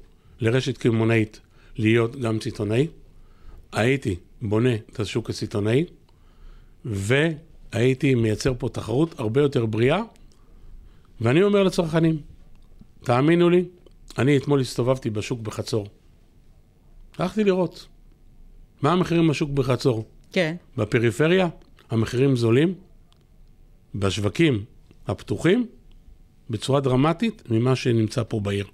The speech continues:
Speaker 2: מהמם.
Speaker 1: ופה בעיר, למה? כי אפשר. כי הצרכן מוכן לקבל הכל.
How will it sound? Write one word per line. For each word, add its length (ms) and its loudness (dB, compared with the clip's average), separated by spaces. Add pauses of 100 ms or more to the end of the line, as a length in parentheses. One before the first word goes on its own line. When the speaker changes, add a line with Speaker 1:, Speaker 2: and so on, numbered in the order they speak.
(500)
Speaker 2:
מהמם. 120 -2
Speaker 1:
ופה 220 0
בעיר, 360 2
למה? 320 2 (440)
כי 120 -2
אפשר. 300 -2 (600)
כי 100 0
הצרכן 580 0 (680)
מוכן 280 -2
לקבל 380 0
הכל. 300 0